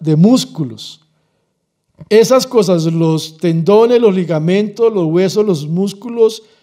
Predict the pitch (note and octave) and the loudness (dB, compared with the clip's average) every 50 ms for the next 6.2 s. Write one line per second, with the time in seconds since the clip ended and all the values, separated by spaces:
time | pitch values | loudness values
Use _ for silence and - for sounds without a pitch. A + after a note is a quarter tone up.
0 | _ _ _ _ _ _ _ _ _ _ _ - A#3 - - G#3 F#3 D#3 B2+ A#2 | _ _ _ _ _ _ _ _ _ _ _ -2 -2 0 2 0 0 0 -2 -8
1 | G#2+ - _ _ _ _ _ _ _ _ _ _ _ _ _ _ C#3+ D#3 D#3 D#3 | -14 -20 _ _ _ _ _ _ _ _ _ _ _ _ _ _ -4 -2 -2 -2
2 | D3 D3 D#3 D#3 D#3 G3+ G#3 A3 G#3+ G#3 - F3+ E3 E3+ F3 E3 D#3+ - F#3+ F#3+ | -2 -2 -4 -2 0 0 2 2 2 2 0 -4 -4 -4 -4 -6 -6 -4 -2 -2
3 | G3 F#3+ F3+ D#3+ C#3+ B2 - - - E3+ E3+ F3+ F#3+ E3+ G3+ F3+ E3 D3+ B2 A#2+ | -2 -2 -2 -4 -6 -8 -10 -6 -4 -2 0 -2 -2 -2 -4 -4 -4 -6 -8 -10
4 | C3 B2+ - - F3 F#3 G#3 G#3 G3+ - - _ _ _ _ _ _ _ _ _ | -16 -16 -8 -4 -2 -2 -2 -4 -6 -12 -20 _ _ _ _ _ _ _ _ _
5 | _ F#3 F#3 F3+ A3 A3 A3 - A#3+ A#3+ A3 - A3+ A3 G#3+ G#3+ F#3+ E3 D#3 D3 | _ -4 0 2 2 0 0 0 0 0 0 2 0 0 0 0 0 -2 -2 -2
6 | B2+ - - | -4 -6 -12